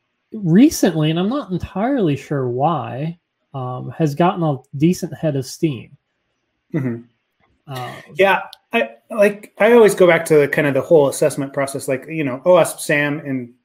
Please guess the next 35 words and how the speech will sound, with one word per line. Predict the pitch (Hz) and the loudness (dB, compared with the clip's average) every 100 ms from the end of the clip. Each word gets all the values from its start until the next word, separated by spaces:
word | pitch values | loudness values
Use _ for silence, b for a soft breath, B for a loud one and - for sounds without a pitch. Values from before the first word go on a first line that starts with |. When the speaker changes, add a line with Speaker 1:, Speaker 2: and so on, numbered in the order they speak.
| - | -14
Speaker 2:
you | 120 | -12
know, | 113 113 - | -12 -12 -10
in | 127 120 | -8 -4
general, | 151 147 143 127 | -2 0 0 -2
like, | 120 117 | -2 -2
a, | 123 117 117 - _ - | -4 -4 -10 -16 _ -10
we're | 139 135 | 0 2
looking | 135 131 123 | 2 0 -4
at | 120 | -4
the, | 123 123 120 _ - | -4 -4 -6 _ -16
you | 117 | -14
know, | |
software | 110 165 143 139 139 127 | -4 2 2 2 2 2
maturity | 123 - 123 123 | -2 -4 -4 -4
model | 123 120 120 123 | -4 -2 -2 0
or, | 117 117 113 | -2 -4 -8
like, | 110 110 | -8 -10
the | - 113 107 B B | -8 -8 -10 B B
system | - 143 - 131 120 120 | -2 -2 0 -2 -2 -2
maturity | 117 - 123 120 | -4 0 0 2
model. | 117 117 117 117 113 b b b b b b b b _ - | 0 -2 0 0 -2 b b b b b b b b _ -2
Um, | 131 123 127 - _ - | 2 2 0 -6 _ -6
but | 156 156 156 - | 0 0 0 0
I | 185 | 4
always | 196 180 | 4 4
go | 170 | 2
back | 151 156 | 2 -2
to | 143 | -6
kind | 156 147 | -4 -2
of | |
that | 135 135 | -2 -4
mini | 139 156 156 | -2 -2 0
risk | 135 135 - | 0 -2 -4
assessment | 131 - 135 139 127 120 | -6 -4 -4 -2 -6 -6
that, | 123 | -10